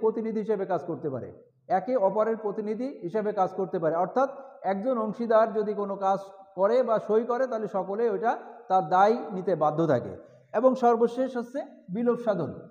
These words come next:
প্রিয় শিক্ষার্থী, লক্ষ্য করি, সর্বশেষ হচ্ছে বিলোপ। এই অংশীদারি কারবার অন্যতম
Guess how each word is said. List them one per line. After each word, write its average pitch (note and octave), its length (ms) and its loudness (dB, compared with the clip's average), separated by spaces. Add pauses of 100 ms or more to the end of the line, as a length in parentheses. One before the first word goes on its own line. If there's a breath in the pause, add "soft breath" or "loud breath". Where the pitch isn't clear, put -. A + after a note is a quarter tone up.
(3000)
প্রিয় A#3 240 -4
শিক্ষার্থী, B3 460 -8
লক্ষ্য A3 200 -4 (100)
করি, G3 160 -4 (140)
সর্বশেষ A#3 420 -4 (100)
হচ্ছে B3+ 200 -6 (460)
বিলোপ। A3+ 240 4 (200)
এই A#3 80 4 (100)
অংশীদারি A#3 420 2
কারবার A3 260 4
অন্যতম A#3+ 260 2